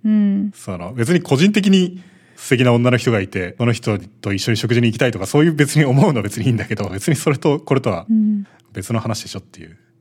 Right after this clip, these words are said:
Speaker 1: 仕事とかだと、もう本当に関係なくしたいし、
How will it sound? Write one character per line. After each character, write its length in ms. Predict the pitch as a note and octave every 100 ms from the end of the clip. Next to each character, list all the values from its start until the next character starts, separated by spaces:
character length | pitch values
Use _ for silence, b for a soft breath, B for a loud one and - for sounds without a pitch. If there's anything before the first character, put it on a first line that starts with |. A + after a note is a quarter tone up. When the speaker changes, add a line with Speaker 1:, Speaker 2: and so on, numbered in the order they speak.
| _ _ -
Speaker 1:
仕 60 |
事 360 | A3+ B3+ D4+ D4
と 160 | D4 D4
か 320 | G#3 G#3 -
だ 120 | G#3+
と、 300 | G#3 G#3+ G#3 - _ _ -
も 120 | A3
う 20 |
本 160 | G#3+ A#3
当 120 | A#3
に 360 | A3+ A3 - - _
関 180 | - A3+
係 140 | B3
な 100 | A#3
く 100 | A3+
し 120 | G#3+ -
た 100 | G#3
い 80 |
し、 260 | G3+ - -